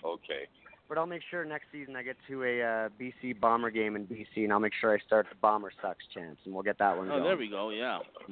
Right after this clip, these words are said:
Speaker 1: There you go. There you go.
Speaker 3: Yep.
Speaker 1: Doesn't have the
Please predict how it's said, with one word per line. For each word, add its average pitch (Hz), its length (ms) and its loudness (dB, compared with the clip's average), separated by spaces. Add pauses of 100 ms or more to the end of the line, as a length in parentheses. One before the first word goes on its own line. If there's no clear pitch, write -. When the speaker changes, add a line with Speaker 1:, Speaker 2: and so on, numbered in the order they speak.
(840)
Speaker 1:
There 85 160 6
you 73 100 2
go. 69 180 2 (500)
There 87 200 6
you 73 80 0
go. 62 140 2 (380)
Speaker 3:
Yep. 113 120 -10 (260)
Speaker 1:
Doesn't 113 300 2
have 107 220 4
the 92 80 -6